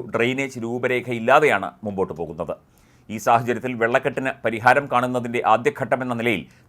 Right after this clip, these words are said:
നഗരത്തിൽ ഒരു ഡ്രെയിനേജ് പ്ലാൻ വേണം എന്ന നിർദ്ദേശമുണ്ടായിരുന്നു. നല്ലൊരു ഡ്രെയിനേജ് പ്ലാനിലൂടെ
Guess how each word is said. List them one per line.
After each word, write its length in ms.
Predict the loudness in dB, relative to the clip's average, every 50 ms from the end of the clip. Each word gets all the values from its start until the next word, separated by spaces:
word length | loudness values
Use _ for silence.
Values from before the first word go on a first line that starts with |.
| _ 0
നഗരത്തിൽ 340 | 0 0 0 0 -4 -8 -6 -4 -4
ഒരു 140 | -2 -2 -2 -4 -6 -12 _ _ _ _ _ -4
ഡ്രെയിനേജ് 480 | 0 2 2 2 2 0 -2 -6 -8 _
പ്ലാൻ 180 | 4 4 4 4 2 -2
വേണം 200 | 0 0 0 -2 -4
എന്ന 120 | -6 -4 -2 -2
നിർദ്ദേശമുണ്ടായിരുന്നു. 800 | -2 0 0 0 0 0 -4 -2 2 2 2 2 2 -2 -6 -8 -12 _ _ _ _ 2
നല്ലൊരു 300 | 2 6 6 4 4 4 0 0
ഡ്രെയിനേജ് 400 | 2 2 4 2 0 -2 -6 -4 _
പ്ലാനിലൂടെ 480 | 2 2 2 2 0 -2 0 0 0